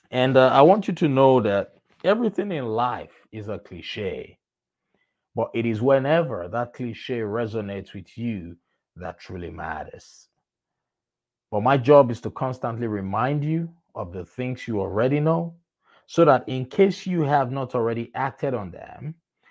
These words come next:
it will be a reminder for you to act on them. Or if you have already acted on them, it will be a reminder for you to stay at alert, right? That's why I, uh, always come out here to, to talk about these things.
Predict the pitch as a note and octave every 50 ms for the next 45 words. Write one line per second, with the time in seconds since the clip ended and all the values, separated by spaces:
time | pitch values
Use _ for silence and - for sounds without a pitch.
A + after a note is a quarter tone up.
0 | _ _ - G#2 G2+ G2 - G#2+ G2 F2+ F2+ A2+ A#2 A2 G2 F#2 F#2 F2 F2+ F#2
1 | F#2+ G2+ G#2+ A#2 B2 C3+ C3+ B2 - - A#2+ A2 A2 A2 G#2+ - - - - -
2 | F#2+ G#2 G2+ - - B2 A#2+ A#2+ C3 C3+ D3 D#3+ D#3+ E3 _ _ _ _ _ _
3 | _ _ _ - D#3+ G3 G3 E3 C3+ B2 A#2+ A#2 B2 A#2+ B2+ B2+ A#2 - _ -
4 | D3+ F3 F#3+ F3+ E3 E3 D3 C#3+ C3 A#2 A#2+ B2+ B2 B2 B2 B2+ C3+ C#3 - -
5 | D3+ D3 C3+ B2 A2 G#2+ G2+ B2 D#3 E3 C#3+ A#2 G#2+ A2 A#2+ A#2+ _ _ _ _
6 | _ _ - A#2 A2+ - B2 G#2+ A2 D#3 F3+ F#3 F3+ D#3+ D3+ C#3+ C3+ C3+ C3+ D3+
7 | E3 - G3 F#3+ F3 C3 A2 G#2 G#2 - - B2 A2+ G#2+ G#2+ A2+ A2+ A2+ _ -
8 | G2+ - - _ - G2+ G2 F#2+ G2 G2 - - G2 G2 G2 - - A2 A2+ B2
9 | D3+ F3 F#3 C#3 G2 - - _ - - _ _ _ _ _ _ _ _ _ _
10 | - G#2 A#2 C3+ C#3 - - - B2 A2+ B2 A2+ G#2 - - - A2 G#2 G#2 G#2+
11 | G#2 G2 - - G2 F#2+ F#2 F2 F2 - _ _ _ _ _ _ _ - G2+ G2
12 | G2 F#2+ F2 - - A2 G#2+ A2 A2 G2+ - - B2 A2 G#2+ G#2 G2 G2+ E2 G2
13 | G2+ F#2+ F2+ F#2 F#2 _ - G2+ F#2+ _ - F2 - - G#2+ F#2 - - F#2 F#2
14 | F#2 F2+ F2 E2+ F2+ E2 - - F#2 F2+ - - - _